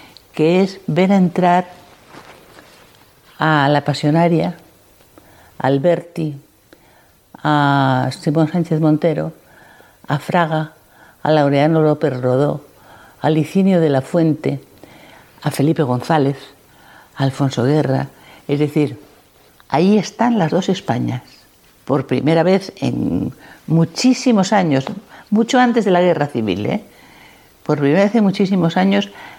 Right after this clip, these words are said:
dos Españas que se juntan para elaborar una constitución conjuntamente, que es la constitución que tenemos ahora,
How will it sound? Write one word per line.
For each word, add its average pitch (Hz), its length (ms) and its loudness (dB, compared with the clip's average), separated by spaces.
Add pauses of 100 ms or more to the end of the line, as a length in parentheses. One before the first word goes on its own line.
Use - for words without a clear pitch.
(140)
dos 170 320 0
Españas 139 760 -2 (580)
que 160 140 -2
se 151 180 -2
juntan 247 640 0 (360)
para 143 220 2
elaborar 143 400 2
una 220 220 2
constitución 143 1040 -2 (1080)
conjuntamente, 165 1300 0 (400)
que 143 80 0
es 139 60 0
la 147 100 0
constitución 139 520 -2
que 139 120 -4
tenemos 123 380 -4
ahora, - 320 -4